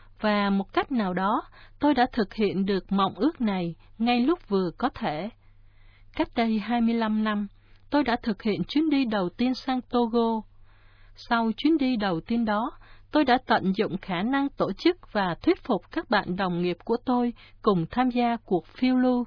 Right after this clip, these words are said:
kỳ thú này. Có biết bao nhiêu là bác sĩ và y tá sẵn sàng cống hiến một thời gian để phục vụ thiện nguyện tại các nước nghèo xa xôi,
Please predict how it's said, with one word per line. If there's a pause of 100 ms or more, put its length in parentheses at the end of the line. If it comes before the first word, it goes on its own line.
kỳ (160)
thú
này. (880)
Có
biết
bao
nhiêu
là
bác
sĩ
và
y
tá (300)
sẵn
sàng
cống
hiến
một
thời
gian (320)
để
phục
vụ
thiện
nguyện
tại
các
nước
nghèo
xa
xôi,